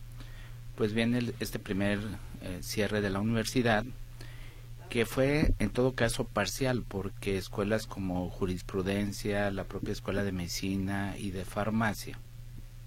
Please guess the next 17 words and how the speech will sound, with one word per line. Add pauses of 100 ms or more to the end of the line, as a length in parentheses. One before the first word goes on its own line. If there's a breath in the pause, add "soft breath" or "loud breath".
(520)
siguieron,
siguieron
operando (640 soft breath)
de
manera
continua
en
las
propias
instalaciones
de
los
hospitales
civiles
y
en
otras,